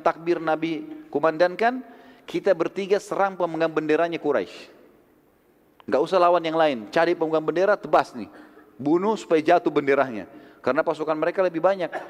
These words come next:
muslimin tujuh ratus, ini tiga ribu, gitu kan. Tadinya seribu, tapi kan tiga ratus munafik pulang ke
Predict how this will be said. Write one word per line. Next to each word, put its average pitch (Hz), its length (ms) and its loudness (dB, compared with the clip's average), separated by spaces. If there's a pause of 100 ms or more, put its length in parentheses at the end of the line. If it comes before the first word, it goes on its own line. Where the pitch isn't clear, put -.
(200)
muslimin 131 400 -4
tujuh 151 240 -2
ratus, 165 320 0
ini 180 80 -4
tiga 147 320 -4
ribu, 160 320 -4 (160)
gitu 107 160 -8 (100)
kan. 165 60 -14 (960)
Tadinya 135 320 0
seribu, 180 320 -2
tapi 147 160 2
kan 185 160 0
tiga 170 240 0
ratus 190 160 -12
munafik 180 480 -2
pulang 151 240 0
ke 160 160 0